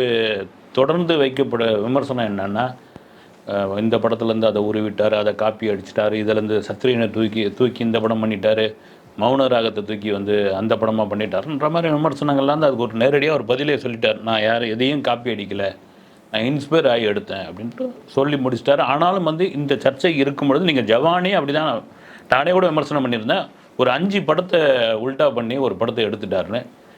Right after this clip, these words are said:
பார்த்தீங்கன்னா அந்த படம் ஆயிரத்தி நூறு கோடி கலெக்ட் பண்ணி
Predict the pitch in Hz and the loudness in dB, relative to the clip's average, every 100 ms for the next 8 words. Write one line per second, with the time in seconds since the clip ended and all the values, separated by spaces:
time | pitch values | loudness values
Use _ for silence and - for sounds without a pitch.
0 | - - 113 131 143 127 113 135 120 117 | -20 -8 -2 0 2 0 0 -2 0 0
1 | 127 120 - 113 110 104 98 95 127 135 | 0 -2 -4 -2 0 2 2 0 0 0
2 | 120 95 82 69 - - 104 101 101 95 | 0 -2 -4 -6 -14 -10 -6 -6 -6 -8
3 | 104 - | -8 -10